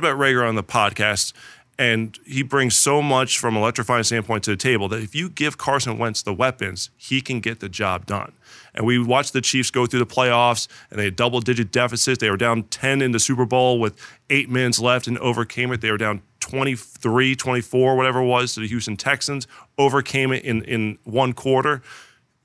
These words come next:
Carson Wentz has the ability to do that. Just give him the toys to do that. So from a philosophical standpoint,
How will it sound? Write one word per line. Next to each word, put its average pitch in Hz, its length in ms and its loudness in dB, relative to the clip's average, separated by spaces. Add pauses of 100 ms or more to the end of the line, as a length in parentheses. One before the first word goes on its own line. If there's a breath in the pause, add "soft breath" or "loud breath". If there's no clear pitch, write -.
(100)
Carson 151 380 0
Wentz 156 200 0
has 135 180 -2
the 113 80 -2
ability 117 340 -2
to 101 40 -4
do 120 140 -2
that. 104 200 -4
Just - 280 -2
give 123 200 0
him 127 180 -4
the 104 100 -4
toys 117 400 -2
to 104 100 -8
do 113 180 -2
that. 92 200 -2
So 110 180 -2
from 110 160 -2
a 101 80 -2
philosophical 113 800 -2
standpoint, 107 640 -4